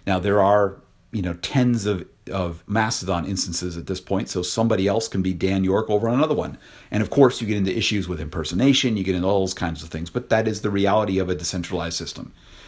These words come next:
You know, somebody else can have Dan York on various email systems. There are many other Dan Yorks out there. So that's the one that's me, and you can check it out and see what's there. Feel free to follow me if you wish,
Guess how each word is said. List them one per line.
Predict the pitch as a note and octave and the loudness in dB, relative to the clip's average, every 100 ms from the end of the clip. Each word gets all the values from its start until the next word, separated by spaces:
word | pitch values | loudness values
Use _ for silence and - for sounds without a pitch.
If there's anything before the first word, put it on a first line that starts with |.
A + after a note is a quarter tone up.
| - | -10
You | F2+ | -6
know, | E2 | -4
somebody | - F#2+ F#2+ | 0 2 2
else | F#2+ | 0
can | - | -2
have | F2+ F#2 | -2 -2
Dan | F2 F#2 | -2 -2
York | F2+ F#2 F2+ | 0 -2 -2
on | F2 F2 | -6 -4
various | F#2 F#2 F2+ - | 0 0 -2 -2
email | A#2 F#2 | 0 -2
systems. | D#2+ - - - - - - | -6 -8 -10 -10 -14 -16 -12
There | - F#2+ | -2 0
are | |
many | F#2 A2 A2+ | 2 0 0
other | G#2+ G#2 G#2 | 0 0 0
Dan | G#2+ F#2+ | 0 -2
Yorks | G2 F#2+ - | 0 -2 -2
out | F#2+ F#2+ | -2 -2
there. | - - - - - - | -4 -12 -14 -20 -20 -12
So | - F#2 E2 D#2+ - - _ | -2 0 0 -4 -12 -20 _
that's | B2 D3+ | 0 0
the | - | 0
one | C3+ C#3 | 2 2
that's | - | -2
me, | G2 A2 C3+ - _ _ _ _ _ | -2 0 -2 -6 _ _ _ _ _
and | G#2+ G2 G2 F#2+ | -4 0 0 -2
you | G2+ | -2
can | G2 F2 | -2 -2
check | - A#2+ | 0 2
it | G#2+ | 2
out | A#2 C#3+ | 2 -2
and | F2 E2 | -6 -4
see | - G2+ | -2 -2
what's | F2+ - | -2 0
there. | F#2+ A2 | 0 0
Feel | - - F#2 | -4 -2 -2
free | - F#2 | 0 -2
to | |
follow | F2+ - G2+ G#2 | -2 0 0 0
me | G2 | 0
if | F2 | -2
you | F2 | -4
wish, | E2+ B2 - | -2 0 -2